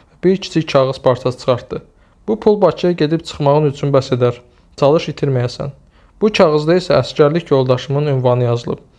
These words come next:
Adı Atabaladır. Onun yanına get. De ki, atam məni sənə əmanət etdi. Qoy sənə qalmağa yer versin. Bacardığın bir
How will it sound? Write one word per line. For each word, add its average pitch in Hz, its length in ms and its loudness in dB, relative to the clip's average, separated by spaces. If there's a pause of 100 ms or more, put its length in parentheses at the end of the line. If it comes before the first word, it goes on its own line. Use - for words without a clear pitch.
(260)
Adı 139 280 2
Atabaladır. 123 720 0 (440)
Onun 160 200 2
yanına 135 380 2
get. 123 260 -4 (140)
De 208 140 0
ki, - 140 -4
atam 156 300 0
məni 143 400 0 (220)
sənə 139 380 0
əmanət 123 360 0
etdi. - 300 -10 (400)
Qoy 214 140 4
sənə 175 280 4
qalmağa 139 400 2
yer 135 260 0
versin. 131 360 -6 (340)
Bacardığın 135 640 0
bir 143 100 0